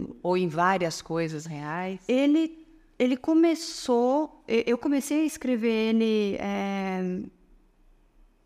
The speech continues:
Speaker 2: por conta do meu processo de luto em relação à morte do meu pai.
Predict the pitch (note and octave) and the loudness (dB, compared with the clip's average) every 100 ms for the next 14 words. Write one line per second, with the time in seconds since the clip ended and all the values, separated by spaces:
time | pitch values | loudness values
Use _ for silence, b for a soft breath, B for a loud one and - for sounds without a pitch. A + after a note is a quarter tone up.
0 | - A#3+ - A3+ B3 D4 C4+ B3 A#3 G3+ | -2 -2 0 0 2 2 0 0 -2 0
1 | G#3 B3 D4 C4 - A3 G3+ G3+ F#3+ F#3+ | 0 0 0 0 0 0 -2 -4 0 0
2 | A3+ C4 G#3+ F#3+ F#3 F#3+ F#3 F3+ F3+ - | 0 -2 -2 -2 -4 -2 -2 -2 -4 -6
3 | F#3 F#3 - F3+ F3+ B3+ | -4 -4 -2 -2 0 -2